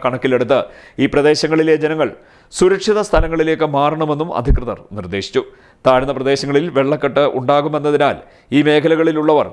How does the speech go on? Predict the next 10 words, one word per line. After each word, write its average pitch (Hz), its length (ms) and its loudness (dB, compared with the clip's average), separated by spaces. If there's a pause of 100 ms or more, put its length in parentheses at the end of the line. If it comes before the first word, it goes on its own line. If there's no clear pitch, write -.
(120)
ക്യാമ്പുകളിലേക്ക് 165 720 0
മാറാൻ 139 260 0 (140)
തയ്യാറാകണം. 104 560 0 (460)
ശക്തമായ 226 480 2
കാറ്റിന് 185 340 2 (100)
സാധ്യതയുള്ളതിനാൽ 143 800 -2 (160)
അടച്ചുറപ്പില്ലാത്ത 165 800 0
വീടുകളിൽ 151 480 0
താമസിക്കുന്നവർ 131 720 -2
പ്രത്യേക 127 340 0